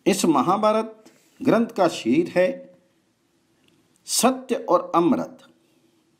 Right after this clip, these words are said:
इतिहासों में यही सर्वश्रेष्ठ है। इतिहास और पुराण के द्वारा ही वेदार्थ का निश्चय करना चाहिए। वेद अल्पज्ञ से भयभीत रहते हैं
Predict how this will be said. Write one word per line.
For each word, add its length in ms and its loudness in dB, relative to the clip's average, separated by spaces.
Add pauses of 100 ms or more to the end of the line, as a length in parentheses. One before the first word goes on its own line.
(140)
इतिहासों 640 0
में 420 -2
यही 400 2
सर्वश्रेष्ठ 760 -4
है। 200 -18 (840)
इतिहास 560 0
और 140 -6
पुराण 260 0
के 140 -4
द्वारा 320 2
ही 320 -4 (140)
वेदार्थ 500 0
का 100 -2
निश्चय 360 0
करना 340 -4
चाहिए। 560 0 (720)
वेद 460 0 (160)
अल्पज्ञ 580 0
से 180 -2
भयभीत 500 0
रहते 320 -4
हैं 320 -8